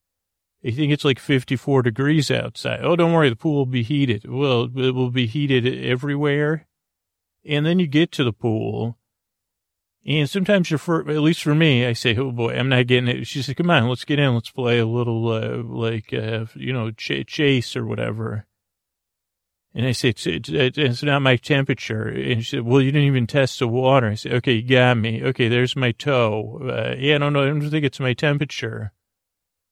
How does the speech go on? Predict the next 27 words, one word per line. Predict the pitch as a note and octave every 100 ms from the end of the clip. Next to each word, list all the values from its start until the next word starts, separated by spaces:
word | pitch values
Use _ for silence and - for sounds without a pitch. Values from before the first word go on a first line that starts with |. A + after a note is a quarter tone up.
| _ _ _
But | C#3+
then | E3 F#3+
if | G3
I | E3
test | A#2+ - E3 F3 -
the | C#3
water, | B2 A#2 A2 A2+ A#2+
sometimes | B2 E3+ E3 F3+ C#3
I'm | C#3+ B2+
wrong. | C#3 D#3 A2
Sometimes | - F3+ F3 C#3+
I | D3
say, | - C3
"Okay, | C3+ B2+
it's | A#2
gonna | - C3
take | C3+ C3
some | - B2
getting | C3 B2
used | A#2+ B2 C3+ -
to." | B2 A2 A2 A2 -
That | - D3+
would | D#3+
be | C#3+ C3
this | C3+ -
podcast, | - A#2 A2 A2 B2 A2+ -
probably. | - C3 B2 A#2 A#2 B2 A#2